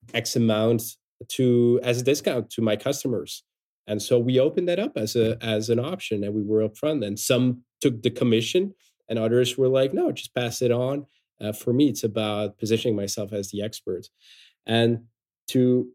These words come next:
go back to your point about, like, the way we pitch to partners being different to salespeople,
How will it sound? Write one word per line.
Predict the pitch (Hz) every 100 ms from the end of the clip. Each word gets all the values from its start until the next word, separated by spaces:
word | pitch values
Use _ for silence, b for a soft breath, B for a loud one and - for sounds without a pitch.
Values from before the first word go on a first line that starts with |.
| _ _ _ _ -
go |
back | 120 139 156
to | -
your | 127 117
point | 113 - 170 139 113
about, | 107 110 110 104 107 104 - _ _
like, | 117 110
the | 120
way | 123 151
we | 160
pitch | - 139 131 -
to | 117
partners | - 117 120 135 120
being | 117
different | 110 113 - 117 110
to | 110
salespeople, | - 107 117 120 - 123 123 123 120